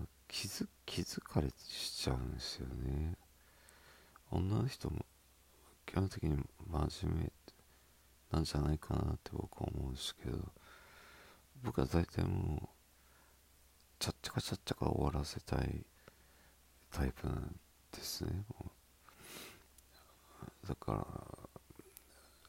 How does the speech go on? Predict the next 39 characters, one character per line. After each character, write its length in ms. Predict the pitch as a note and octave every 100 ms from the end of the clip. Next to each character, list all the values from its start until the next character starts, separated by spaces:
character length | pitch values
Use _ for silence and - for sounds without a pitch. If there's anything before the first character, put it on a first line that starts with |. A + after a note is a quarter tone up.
| - -
ち 80 | -
ゃ 40 | -
っ 20 |
ち 80 | -
ゃ 40 |
か 100 | -
ち 100 | -
ゃ 40 | D#2
っ 40 | -
ち 100 | -
ゃ 20 |
か 180 | - A1+
終 160 | - -
わ 160 | B1+
ら 60 | C2
せ 240 | - -
る 340 | B1 B1 B1+ - - - - - - - - - - - - -
た 100 | -
い 80 | C2
ん 60 | B1+
で 80 | C2
す 120 | -
け 120 | -
ど、 320 | - - - - - - - - - - - - - -
あ 60 | -
の、 80 | E2+ - D2 -
じ 240 | - -
ょ-、 60 | - -
女 180 | -
子 280 | E2 - -
ト 140 | - G#2+
ー 280 | - -
ク 60 | E2+
が 80 | C#2
始 300 | - - C2+
ま 180 | B1+ B1
る 160 | C2+ -
と 140 | -
ね、 120 | B1+